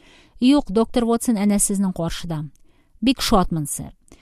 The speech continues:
Сезнең исемне бик еш дустыгыз исеме белән янәшә куеп сөйлиләр.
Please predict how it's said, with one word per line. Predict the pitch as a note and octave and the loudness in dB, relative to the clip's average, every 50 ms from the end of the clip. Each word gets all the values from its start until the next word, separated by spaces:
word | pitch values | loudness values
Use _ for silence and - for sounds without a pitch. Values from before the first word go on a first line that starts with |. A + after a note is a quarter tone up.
| _ - _ - | _ -20 _ -6
Сезнең | - - G#3 A3 G3+ B3 D4 D#4 C4 | -2 2 2 4 6 6 6 6 4
исемне | - A3 - - A#3 G#3 G#3 A3+ A#3 A3 - - | 2 0 0 0 2 2 4 2 2 0 -2 -4
бик | F3+ F3 A#3 B3 - - - | -4 -2 -2 -2 -4 -6 -6
еш | - F#3+ F#3 A3+ G#3+ - - | -2 0 0 0 0 0 -2
дустыгыз | F#3+ F#3 - - F3 D#3+ F3+ F#3 - | -4 -4 -4 -4 -6 -4 -4 -4 -6
исеме | E3 - - F#3 E3+ E3 E3 | -6 -4 -2 -2 -2 -2 -2
белән | E3+ E3 E3+ | -2 -2 0
янәшә | E3+ F#3 F#3 F3+ D#3+ - F3 D#3+ | 0 0 0 0 -2 -2 -4 -4
куеп | - E3 D#3+ D#3 - - | -4 -4 -6 -6 -6 -6
сөйлиләр. | - - D#3+ D3 D3 C#3 D3 C#3 D3 | -6 -6 -6 -6 -6 -10 -12 -14 -16